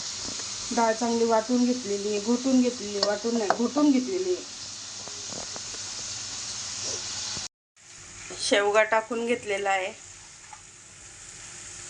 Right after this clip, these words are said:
आपला दुधी भोपळा पण, थोडंसं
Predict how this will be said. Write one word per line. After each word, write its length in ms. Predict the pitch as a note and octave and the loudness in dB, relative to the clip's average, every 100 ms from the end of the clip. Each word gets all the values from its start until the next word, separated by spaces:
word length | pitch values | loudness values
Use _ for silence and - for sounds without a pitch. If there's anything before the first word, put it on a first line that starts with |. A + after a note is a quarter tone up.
| - - F4+ - - - - - - - - - - | -10 -6 -6 -8 -12 -12 -14 -14 -12 -10 -8 -8 -8
आपला 260 | - - F#3 | -8 -2 0
दुधी 300 | G3+ G#3 G#3 | 0 2 2
भोपळा 340 | G#3 G3+ F#3+ | 2 4 2
पण, 260 | F#3 F#3 A#3+ - - - - - - - - - - - - - - | 2 -2 -6 -10 0 0 0 -10 -12 -12 -12 -12 -14 -18 -18 -18 0
थोडंसं 800 | C4+ C4+ C4 B3+ B3+ - A#3 | 4 6 8 6 4 0 -2